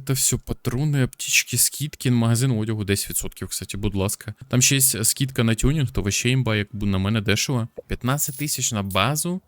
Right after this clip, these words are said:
ми лутаємо. Е, кстати, я не забираю фішки, якщо забрати фішки, то, я думаю, ще більше денег буде. Отримати винагороду кейсик, пак, пак, пак. Блін, просто,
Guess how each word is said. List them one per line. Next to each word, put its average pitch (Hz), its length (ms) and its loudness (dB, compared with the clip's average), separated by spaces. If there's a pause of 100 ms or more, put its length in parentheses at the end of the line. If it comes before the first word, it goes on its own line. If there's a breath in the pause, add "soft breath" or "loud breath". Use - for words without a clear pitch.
(100)
ми 120 120 2
лутаємо. 156 640 0 (240)
Е, 117 300 -2
кстати, 156 300 0
я 151 40 4
не 156 60 2
забираю 156 320 2
фішки, - 300 2
якщо 120 200 0
забрати 120 300 0
фішки, - 260 -4
то, 107 80 -2
я 101 60 0
думаю, 107 180 -2
ще - 140 -2
більше 151 260 -2
денег 107 320 0
буде. 95 220 -2 (180)
Отримати 120 420 0
винагороду 110 400 0
кейсик, - 680 -4
пак, 120 340 0 (140)
пак, 123 300 -2 (140)
пак. 135 300 -6
Блін, 123 220 2
просто, - 420 -2